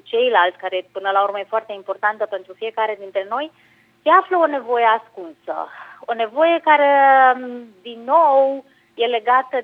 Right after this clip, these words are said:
de experiența noastră anterioară, de experiența copilăriei noastre. Uh, pot vorbi, uh, de o nevoie de iubire nerezolvată a persoanei respective.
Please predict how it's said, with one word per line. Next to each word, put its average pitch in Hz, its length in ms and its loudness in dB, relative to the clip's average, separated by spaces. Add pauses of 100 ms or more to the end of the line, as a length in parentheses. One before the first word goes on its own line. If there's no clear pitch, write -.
de 233 160 -4 (540)
experiența 240 760 -8
noastră 185 460 -6 (260)
anterioară, 185 720 -4
de 196 60 -10
experiența 233 680 -8
copilăriei 220 680 -8
noastre. 170 640 -8
Uh, - 120 -20 (480)
pot 233 200 -8
vorbi, 262 420 -6 (200)
uh, 240 280 -2 (100)
de 220 140 -4 (200)
o 214 120 -8
nevoie 214 600 -6
de 214 80 -6 (120)
iubire 214 320 -6
nerezolvată 208 760 0
a 185 200 0
persoanei 165 480 -8
respective. 175 580 -12